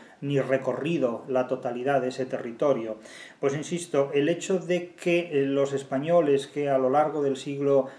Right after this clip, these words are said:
eh, dieciséis, diecisiete, van adentrándose en, eh, en Am-, en América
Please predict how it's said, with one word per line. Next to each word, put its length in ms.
eh, 420
dieciséis, 640
diecisiete, 680
van 680
adentrándose 1040
en, 320
eh, 640
en 100
Am-, 160
en 120
América 500